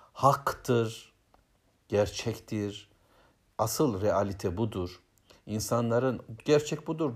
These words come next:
işte bunu konuşmalıyız." filan dediği şeyler budur. Gerçek budur. Ma ennekum tantikun. Şu sizin konuştuğunuz gibi.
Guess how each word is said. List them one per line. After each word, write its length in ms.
işte 240
bunu 140
konuşmalıyız." 680
filan 260
dediği 320
şeyler 600
budur. 380
Gerçek 480
budur. 460
Ma 520
ennekum 640
tantikun. 640
Şu 180
sizin 240
konuştuğunuz 680
gibi. 240